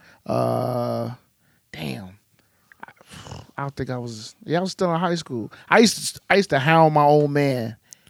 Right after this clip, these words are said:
'cause when that East Bay dropped, and I used to hound him, I used to be like, "Man," I used to be like, "Dad, I need these shoes," and he'd be like, "What, what shoe?" I show him,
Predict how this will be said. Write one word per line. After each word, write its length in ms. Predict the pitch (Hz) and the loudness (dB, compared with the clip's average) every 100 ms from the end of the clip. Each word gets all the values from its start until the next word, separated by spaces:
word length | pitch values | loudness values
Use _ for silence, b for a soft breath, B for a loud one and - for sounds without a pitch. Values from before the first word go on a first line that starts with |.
| b | b
'cause 160 | - 131 | -6 -4
when 80 | 139 | -2
that 100 | 143 | -2
East 200 | 156 160 | -2 4
Bay 160 | 151 | 4
dropped, 460 | 147 143 139 127 - | 6 6 6 4 -2
and 80 | 123 | 0
I 60 | |
used 120 | 131 127 | 0 -2
to 60 | |
hound 320 | 127 139 135 131 | 0 2 2 2
him, 80 | |
I 40 | 135 | 0
used 120 | 123 | -2
to 60 | 110 | -6
be 60 | |
like, 200 | 101 98 | -8 -8
"Man," 160 | 110 113 | -10 -8
I 60 | 107 | -6
used 100 | 120 | -6
to 40 | 113 | -6
be 60 | |
like, 160 | 107 107 | -8 -6
"Dad, 260 | 120 107 | -4 -4
I 100 | 90 | -6
need 260 | 107 117 107 | -4 -4 -4
these 160 | 110 107 | -6 -4
shoes," 480 | 120 113 104 110 b b b | -4 -4 -4 -10 b b b
and 100 | 123 | -6
he'd 140 | 127 | -4
be 80 | 123 | -2
like, 180 | 113 107 | -2 -2
"What, 220 | 127 117 | -2 -4
what 220 | 113 143 | -2 -2
shoe?" 200 | 131 123 | -2 -4
I 120 | 104 107 | -4 -4
show 420 | - 131 123 | -2 0 0
him, 100 | 117 | -2